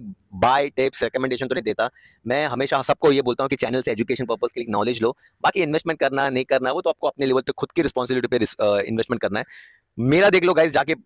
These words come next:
uh, video देखोगे तो एक time पे videos में देखेंगे आप तो ट्वेल्व लैक्स नाइन थाउजेंड तक भी चले गया था portfolio, और आज देखो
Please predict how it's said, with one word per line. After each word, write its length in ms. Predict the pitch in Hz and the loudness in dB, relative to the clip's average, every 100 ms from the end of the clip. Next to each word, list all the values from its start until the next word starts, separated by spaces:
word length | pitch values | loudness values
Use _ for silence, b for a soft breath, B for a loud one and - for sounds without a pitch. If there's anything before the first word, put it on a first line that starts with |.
| - | 0
uh, 120 | 135 - | 0 0
video 260 | 120 139 131 | -2 2 2
देखोगे 380 | 135 160 156 156 - _ _ _ | 2 2 2 -2 -4 _ _ _
तो 100 | 135 - | -4 2
एक 140 | 180 - | 2 2
time 160 | 170 | 2
पे 80 | 175 - _ | 0 -4 _
videos 320 | 139 143 160 151 | -2 2 2 0
में 100 | 147 | 0
देखेंगे 280 | 143 151 | -2 -2
आप 200 | 151 131 - | 0 -2 0
तो 80 | 147 | -2
ट्वेल्व 460 | - 135 151 175 | 0 4 4 6
लैक्स 260 | 156 160 - 127 | 2 0 -4 -6
नाइन 260 | 120 156 | -4 -2
थाउजेंड 300 | 147 139 147 | -2 -2 -2
तक 120 | 143 | -2
भी 120 | 131 135 | -2 -4
चले 240 | 127 117 | -2 -2
गया 120 | 110 | -2
था 100 | 120 | -4
portfolio, 400 | 110 104 - 117 | -2 -2 0 0
और 80 | 120 | 4
आज 180 | 120 123 | 2 2
देखो 340 | 117 127 131 | 0 -2 -4